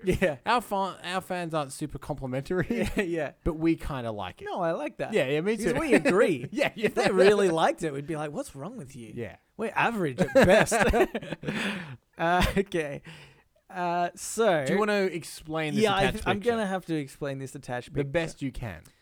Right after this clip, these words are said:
Speaker 1: So, uh, the question is, if a human centipede wore pants, would it wear them like this, or like this, or like this? Now,
Speaker 2: Yes.
Speaker 1: let me explain
Speaker 2: Okay.
Speaker 1: the pictures.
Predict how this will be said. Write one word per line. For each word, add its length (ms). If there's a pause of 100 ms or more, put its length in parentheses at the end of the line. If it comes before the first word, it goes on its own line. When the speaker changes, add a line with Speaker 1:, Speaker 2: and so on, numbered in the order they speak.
(140)
Speaker 1:
So, 760 (220)
uh, 420 (100)
the 120
question 500
is, 480 (920)
if 160
a 60
human 480
centipede 840 (280)
wore 260
pants, 720 (640)
would 180
it 80
wear 200
them 220
like 360 (240)
this, 520 (240)
or 80
like 160
this, 220
or 80
like 180
this? 300
Now, 80
Speaker 2:
Yes. 80
Speaker 1:
let 120
me 100
explain 520
Speaker 2:
Okay. 260
Speaker 1:
the 120
pictures. 460